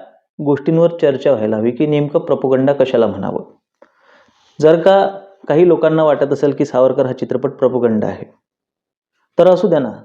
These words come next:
तुम्हाला काय समस्या काय आहे? आजपर्यंत तुम्ही प्रोपगंडा चित्रपट बघितले नाहीत. अलीकडे एक सत्यशोधक नावाचा चित्रपट आला. या सत्यशोधक नावाच्या चित्रपटावर, जो फुलेंच्या जीवनावर आधारित होता,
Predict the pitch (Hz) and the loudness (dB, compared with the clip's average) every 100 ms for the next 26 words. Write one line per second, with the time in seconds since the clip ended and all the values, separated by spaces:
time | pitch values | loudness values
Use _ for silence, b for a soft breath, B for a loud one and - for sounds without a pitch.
0 | _ _ 139 147 156 165 170 156 - - | _ _ 0 0 2 4 4 2 -2 -6
1 | 139 151 151 127 98 - - - _ _ | -4 -2 -2 -2 -2 -4 -8 -18 _ _
2 | _ _ _ - 127 - 156 151 151 151 | _ _ _ -2 -2 0 0 2 0 -2
3 | 156 147 139 135 147 147 151 131 147 143 | -4 -2 -2 0 0 0 -2 -2 -2 -2
4 | 139 143 147 135 - - _ _ _ _ | -4 -4 -6 -6 -8 -16 _ _ _ _
5 | _ _ _ _ _ _ _ _ _ - | _ _ _ _ _ _ _ _ _ -2
6 | 156 185 180 170 165 156 156 147 143 139 | 2 4 4 2 0 -4 -4 -2 -2 -2
7 | 127 120 120 - 123 107 110 107 - - | -2 -4 -6 -6 -6 -6 -6 -10 -14 -20
8 | _ _ _ _ _ _ _ _ _ _ | _ _ _ _ _ _ _ _ _ _
9 | - 151 160 160 180 180 175 170 156 160 | 0 2 2 0 0 0 0 0 -2 -2
10 | 151 156 160 151 135 120 113 - - - | -4 -2 0 0 0 2 0 -4 -8 -6
11 | 127 139 147 151 143 139 135 127 113 110 | -2 0 0 0 0 -2 0 0 0 -2
12 | 107 - - - | -4 -6 -8 -8